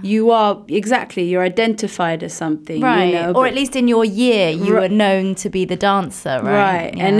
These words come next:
Speaker 1: then going out and then you're faced with people who are so much, you know, they have so much more experience.
Speaker 2: Mm-hmm.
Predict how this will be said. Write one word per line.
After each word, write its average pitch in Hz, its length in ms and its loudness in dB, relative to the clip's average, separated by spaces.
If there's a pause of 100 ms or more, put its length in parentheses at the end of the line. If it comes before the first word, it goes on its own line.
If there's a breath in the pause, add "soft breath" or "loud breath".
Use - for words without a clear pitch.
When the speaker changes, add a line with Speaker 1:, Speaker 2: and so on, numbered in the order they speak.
(100)
Speaker 1:
then 233 100 2
going 214 400 4
out 190 360 2
and 180 120 0
then 185 200 2
you're 180 120 2
faced 180 360 -2
with 180 100 -8
people 180 360 -4
who 175 200 -4
are 165 100 -4
so 175 200 -4
much, 165 440 -10 (220)
you 170 160 -4
know, 156 140 -2
they 156 100 -6
have 165 160 -8
so 190 300 -2
much 165 280 -6
more 165 160 -4
experience. 156 880 -4
Speaker 2:
Mm-hmm. 214 40 0